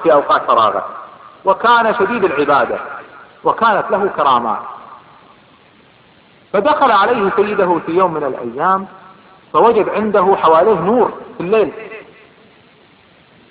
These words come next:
قال: "ما شأنك وما دينك؟" فقام يشرح له النصرانية ودين النصرانية.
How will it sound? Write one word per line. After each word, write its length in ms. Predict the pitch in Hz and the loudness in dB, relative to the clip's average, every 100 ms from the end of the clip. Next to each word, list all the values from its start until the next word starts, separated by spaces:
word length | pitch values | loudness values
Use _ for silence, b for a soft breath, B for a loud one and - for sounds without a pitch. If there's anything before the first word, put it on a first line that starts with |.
| - | -10
قال: 220 | 226 214 | -4 0
"ما 120 | 214 | 0
شأنك 420 | 202 185 165 131 180 | 0 -2 -2 -4 -2
وما 200 | 196 185 | -2 -2
دينك؟" 340 | 185 170 120 - - - _ _ - | -4 -6 -8 -12 -20 -20 _ _ -4
فقام 280 | 175 226 196 | 0 2 0
يشرح 260 | 185 202 | -2 -4
له 80 | 170 | -4
النصرانية 680 | 147 143 131 127 131 123 113 | -6 -8 -6 -6 -6 -10 -8
ودين 280 | 110 131 120 | -8 -8 -10
النصرانية. 600 | 113 104 113 110 107 | -12 -16 -18 -16 -18